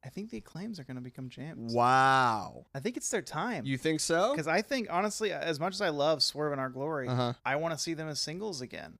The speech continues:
Speaker 1: or in
Speaker 2: Mm-hmm.
Speaker 1: singles matches. I don't know what feuds
Speaker 2: Yeah.
Speaker 1: come out of that yet, but man, I think was just the Accla-, it would be such a cool story.
Speaker 2: I wouldn't do it in the first match, though. That's what I, I think eventually, yes.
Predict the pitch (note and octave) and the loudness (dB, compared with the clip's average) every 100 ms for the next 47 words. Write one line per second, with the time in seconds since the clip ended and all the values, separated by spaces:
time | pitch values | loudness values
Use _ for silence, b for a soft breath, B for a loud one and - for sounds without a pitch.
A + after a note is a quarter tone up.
0 | - C3+ C3+ C3+ C3 C3 C#3 D3 C#3 C3 | -8 -2 0 0 0 0 -2 -4 -8 -6
1 | A2 G#2+ B2 C3 B2+ B2+ C3 B2 - _ | -6 -6 -8 -4 -4 -2 0 0 -4 _
2 | C#3+ B2+ G#2+ - C3+ C3+ D#3+ E3 E3+ E3 | -2 0 0 -2 -6 -4 -2 0 0 0
3 | F3 F#3 _ C3 A#2 - _ _ _ _ | -4 -4 _ -6 -4 -6 _ _ _ _
4 | _ _ - D3 E3+ G#3 G#3+ D#3 C3 C#3 | _ _ -12 -6 -2 0 2 0 -2 -6
5 | B2 A#2 A2 - C3 - _ - D#3 C3+ | -6 -10 -12 -14 -14 -16 _ -10 -10 -8
6 | C#3 E3 G3 A3 - A#3 A#3 A3 B3 A#3+ | -8 -6 -6 -6 -4 -4 -6 -8 -6 -4
7 | - B3 F#4 F#4+ D3+ F#3+ F#3 D3+ D3 D3+ | -4 -4 -2 2 4 4 2 2 4 4
8 | C3+ A#2+ - D#3 A#2 A#2 A#2+ A#2+ - - | 2 -4 -4 -4 -4 -4 -4 -4 -8 -12
9 | - - _ _ B2 C#3 C#3+ B2+ C3 C#3+ | -14 -18 _ _ -2 -2 -2 -2 0 6
10 | F3+ C4 D#3 C3 E3+ - C#4+ F#4 D4+ D3 | 6 4 0 0 0 0 0 0 2 2
11 | E3+ - - - - | 2 0 -6 -4 -6